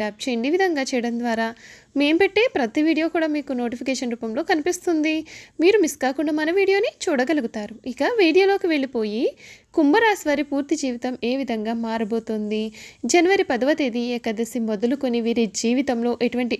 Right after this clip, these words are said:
అదృష్టం వీరికి కలగబోతోంది, అన్ని విషయాలు కూడా మనం ఇప్పుడైతే క్లియర్గా తెలుసుకుందాం.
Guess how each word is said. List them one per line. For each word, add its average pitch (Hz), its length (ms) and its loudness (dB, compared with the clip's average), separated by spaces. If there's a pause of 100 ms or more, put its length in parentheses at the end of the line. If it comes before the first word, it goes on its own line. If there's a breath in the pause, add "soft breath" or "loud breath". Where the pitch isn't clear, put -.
(140)
అదృష్టం 339 500 2
వీరికి 285 220 -2 (120)
కలగబోతోంది, 226 880 -2 (440 loud breath)
అన్ని 311 400 6
విషయాలు 349 320 4 (100)
కూడా 262 160 -2 (140)
మనం 240 260 -6
ఇప్పుడైతే 226 400 -4
క్లియర్గా 226 420 0 (140)
తెలుసుకుందాం. 190 720 -4